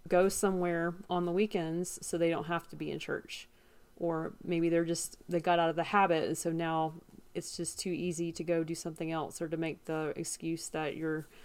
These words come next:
worshiping God by yourself out on the beach or up on a mountain or something like that. And that's not biblical. That's not what we are commanded to do in Scripture.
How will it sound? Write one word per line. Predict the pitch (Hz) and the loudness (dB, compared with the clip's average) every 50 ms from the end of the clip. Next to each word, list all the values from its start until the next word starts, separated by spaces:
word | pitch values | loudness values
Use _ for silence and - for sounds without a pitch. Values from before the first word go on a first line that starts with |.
| - - - - - - | -20 -20 -20 -8 4 8
worshiping | 202 202 214 - 226 202 214 202 190 | 10 10 10 8 6 6 6 6 6
God | 185 185 180 180 170 | 6 6 6 6 8
by | 180 175 | 6 6
yourself | 175 175 175 - - - 180 170 165 170 - - - - - - - - - - - - - - - - - - - - | 6 6 4 2 2 4 4 4 4 2 0 -6 -16 -18 -20 -20 -20 -20 -20 -20 -20 -20 -20 -20 -20 -20 -20 -6 0 2
out | 180 175 175 - - | 4 4 4 4 2
on | 175 175 | 0 0
the | 170 | 0
beach | 160 175 165 151 - - - - - | 0 0 -2 -2 -2 -6 -6 -4 0
or | - 175 165 160 160 156 - - | 2 4 4 4 2 0 0 0
up | - 175 - | 0 0 2
on | 175 175 | 2 2
a | 170 | 2
mountain | 175 170 165 151 156 160 151 | 2 2 0 0 -2 -2 -2
or | - 165 | -2 -4
something | - - 180 170 - 170 165 | -2 -2 -2 -2 -2 -2 0
like | 165 160 160 - | 0 -2 -2 0
that. | - 180 165 165 151 - | 2 4 4 4 4 2
And | - 170 165 165 160 165 160 156 - - | 0 -2 -2 0 -2 -2 -4 -4 -4 0
that's | - 180 175 - - - | 2 2 2 2 0 0
not | 190 180 180 - - - | 2 2 2 2 2 4
biblical. | 175 233 254 226 196 - - 160 156 | 4 6 6 6 4 2 0 -2 0
That's | 165 170 165 - | 0 -2 -2 -2
not | 180 170 160 165 | -4 -4 -2 -2
what | 170 | -2
we | 170 170 | 0 0
are | 165 170 | 0 -2
commanded | 165 - 170 165 165 165 160 156 | -2 -4 -4 -2 -2 -2 -4 -6
to | - 160 | -8 -8
do | 156 165 160 160 160 | -4 -4 -2 -2 -2
in | 156 151 | -4 -6
Scripture. | - - 175 180 - - - - 165 165 165 | -4 -4 -4 -4 -4 -4 -6 -4 -4 -6 -6